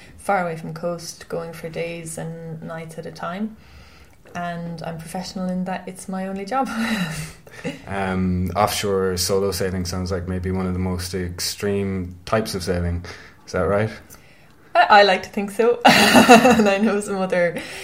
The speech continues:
Speaker 1: some other solo sailors who like to think so as well, but, um, it's certainly a interesting part of the sport.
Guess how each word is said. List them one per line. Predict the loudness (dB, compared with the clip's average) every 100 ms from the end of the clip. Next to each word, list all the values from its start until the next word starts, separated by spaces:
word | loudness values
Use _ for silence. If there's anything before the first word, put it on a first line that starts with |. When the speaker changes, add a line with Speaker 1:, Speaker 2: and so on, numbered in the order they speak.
| -16
Speaker 1:
some | -4 2
other | 4 6 4
solo | 2 0 0
sailors | 0 -2 -2 -2 -4
who |
like | -4 -4
to | -4
think | -6 -8
so | -6 -8
as |
well, | -4 -6 -6
but, | -8 -10 -12 -14
um, | -12 -12 -12 -6
it's | -6 4
certainly | 4 4 -2 -2
a | -2 -2 -4 -10 -20 -20 -12
interesting | -8 -4 -6 -8 -12
part | -10 -10 -8
of | -10
the |
sport. | -12 -14 -16 -16 -18